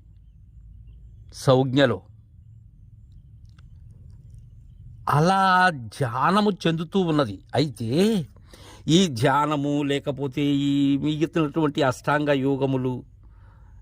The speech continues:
ఈ సగుణ నిర్గుణ యోగములు, ఈ కర్మ భక్తి జ్ఞాన యోగాలు, మంత్ర హఠ లయ రాజయోగాలు, ఇవన్నీ కూడా యోగములు. ఇవన్నిటిలో నేను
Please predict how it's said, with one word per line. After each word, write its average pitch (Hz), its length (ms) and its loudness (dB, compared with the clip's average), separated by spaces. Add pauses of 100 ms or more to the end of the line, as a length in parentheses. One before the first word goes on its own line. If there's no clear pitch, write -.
(340)
ఈ 135 180 2
సగుణ 143 360 2
నిర్గుణ 139 360 -2
యోగములు, 117 760 0
ఈ 120 140 -2
కర్మ 127 360 -2
భక్తి 117 340 -4
జ్ఞాన 113 380 -2
యోగాలు, 113 600 -4
మంత్ర 135 460 -2
హఠ 127 280 -2
లయ 113 520 0 (420)
రాజయోగాలు, 107 960 -2
ఇవన్నీ 156 680 0
కూడా 160 280 -4
యోగములు. 123 580 -4 (1160)
ఇవన్నిటిలో 196 1040 4
నేను 147 920 -2